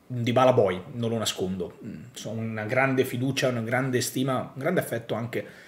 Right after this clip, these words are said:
nei confronti di Paulo Dybala e lo vorrei vedere rinnovato. Però capisco che dall'altra parte bisogna dare un occhio anche al futuro. E se questo va a minare un riscatto eventuale di Chiesa,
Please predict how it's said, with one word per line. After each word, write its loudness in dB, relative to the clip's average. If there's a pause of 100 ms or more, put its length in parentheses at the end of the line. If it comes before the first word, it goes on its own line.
(140)
nei -2
confronti 2
di 4
Paulo 2
Dybala 6
e 6
lo 4
vorrei 6
vedere 4
rinnovato. 0 (840)
Però 2
capisco 0
che -2
dall'altra 2
parte 2
bisogna 0
dare 4
un 0
occhio -2
anche -2
al 0
futuro. 2 (460)
E -2
se 2
questo 6
va 6
a 2
minare 0
un -6
riscatto 0
eventuale 2
di -2
Chiesa, 2